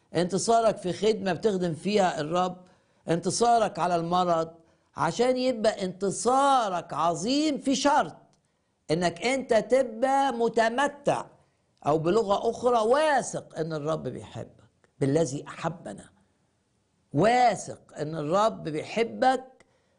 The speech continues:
محبة بيقول عنها الرسول يوحنا: "محبة كاملة".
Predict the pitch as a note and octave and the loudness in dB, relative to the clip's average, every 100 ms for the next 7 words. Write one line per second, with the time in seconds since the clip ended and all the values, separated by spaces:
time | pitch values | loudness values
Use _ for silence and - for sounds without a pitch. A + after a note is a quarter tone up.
0 | _ D3 D#3 - A#3 B3 B3+ C4 G3 G3+ | _ -4 -4 -2 -4 -2 -2 -2 -2 -2
1 | A3 F3+ A3 G#3 F3 E3+ - B3 G#3 F#3 | 0 0 0 0 0 0 -2 -4 -2 -2
2 | G3+ B3 B3 - F3 D3+ - B3+ A3 - | -2 -2 -2 -2 -2 -6 -2 -2 -2 -2
3 | G3+ - - A3+ B3+ C4 B3+ B3+ B3+ B3+ | -2 -2 -4 0 0 0 -2 -2 -4 -4
4 | B3 B3 C4 F#3+ A2 | -4 2 2 2 -4